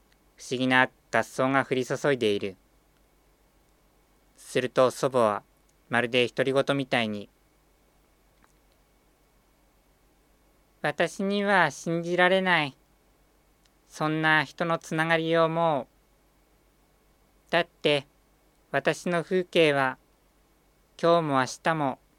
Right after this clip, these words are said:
ただ汚されていくように思われるばかりだから。私たちが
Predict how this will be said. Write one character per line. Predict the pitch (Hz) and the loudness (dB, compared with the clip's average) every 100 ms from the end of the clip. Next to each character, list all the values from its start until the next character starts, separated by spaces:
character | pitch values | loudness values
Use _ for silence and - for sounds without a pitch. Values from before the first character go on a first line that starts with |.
| _ _ _ _ _ _ _ _ _ _ _ | _ _ _ _ _ _ _ _ _ _ _
た | 165 156 | -2 2
だ | 151 139 127 | 4 4 2
汚 | - 143 151 | -2 -4 0
さ | 165 | 2
れ | 165 | 2
て | - 175 | 0 -4
い | |
く | - 180 | -2 0
よ | 180 175 | 2 2
う | |
に | 160 143 135 _ _ _ _ - | -2 -4 -8 _ _ _ _ -8
思 | 143 151 | -4 0
わ | 160 | 2
れ | 165 160 | 2 2
る | 156 135 | 2 0
ば | 120 165 | 0 0
か | 165 | 0
り | 165 | 0
だ | 160 | 0
か | - 139 | 2 4
ら。 | 131 117 - _ _ _ _ _ _ _ _ _ _ _ _ _ _ _ _ _ _ _ _ _ _ _ _ _ - | 4 2 -6 _ _ _ _ _ _ _ _ _ _ _ _ _ _ _ _ _ _ _ _ _ _ _ _ _ -4
私 | 127 156 | -2 -2
た | - 147 | -2 -6
ち | 143 | -4
が | 117 110 | -4 -6